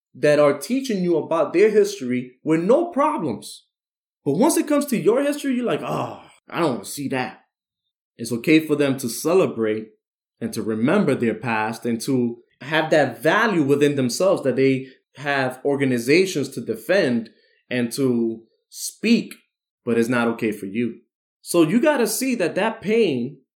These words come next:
that pulling of the teeth, eventually you're gonna have to see that that pulling of the teeth was necessary in order for you to get to where you need to be. You need to be a kingdom.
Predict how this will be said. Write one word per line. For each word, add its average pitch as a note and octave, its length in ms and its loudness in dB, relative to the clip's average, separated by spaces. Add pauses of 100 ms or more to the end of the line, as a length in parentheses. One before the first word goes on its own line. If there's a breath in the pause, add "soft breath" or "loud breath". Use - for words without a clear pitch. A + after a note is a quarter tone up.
(360)
that C#3+ 300 -2
pulling A3 320 4
of G3 120 -2
the D#3 80 -4
teeth, - 560 -6 (400)
eventually C#3+ 600 0
you're B2+ 140 -6
gonna F#3+ 220 0
have F3+ 120 -6
to C#3 100 -4
see F#3 240 -6
that C3+ 180 -6
that A#2+ 240 -6
pulling A#3+ 280 2
of G#3+ 160 -4
the C#3+ 100 -4
teeth D3+ 340 -10
was B2+ 140 -8
necessary G#2+ 720 -10 (280)
in B2 180 0
order F3+ 200 4
for F3+ 100 -2
you E3 180 -4
to E3+ 120 -4
get D3+ 360 -2
to A#2+ 140 -6
where G#2+ 160 -6
you G#2+ 160 -8
need A#2 400 -4
to G2+ 160 -10
be. - 280 -16 (360)
You F#3 300 4
need F#3 340 0
to D3+ 80 -2
be B2+ 300 -4
a - 220 -8
kingdom. D3 540 -6